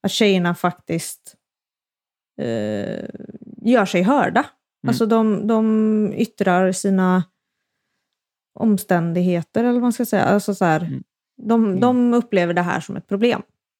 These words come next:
Speaker 1: Och
Speaker 2: Mm.
Speaker 1: det här är det vi tycker. Det här är det ni behöver veta. Och det, så har det ju inte varit förut heller. Så att det kommer ju nu.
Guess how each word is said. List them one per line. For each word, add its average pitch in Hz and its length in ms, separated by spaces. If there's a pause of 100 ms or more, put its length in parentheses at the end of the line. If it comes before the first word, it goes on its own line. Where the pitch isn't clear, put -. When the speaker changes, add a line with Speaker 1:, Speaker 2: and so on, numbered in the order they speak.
Speaker 1:
Och 190 160
Speaker 2:
Mm. 185 120
Speaker 1:
det 196 80
här 214 180
är 196 120
det 170 160
vi 160 180
tycker. 302 560
Det 233 120
här 202 200
är 170 100
det 165 180
ni 175 180
behöver - 280
veta. - 400 (1000)
Och 214 480
det, 190 420
så 208 160
har 220 80
det 247 60
ju 294 40
inte 247 120
varit 208 280
förut 180 280
heller. 208 400
Så 214 120
att 202 120
det 214 80
kommer 208 440
ju 311 100
nu. 277 400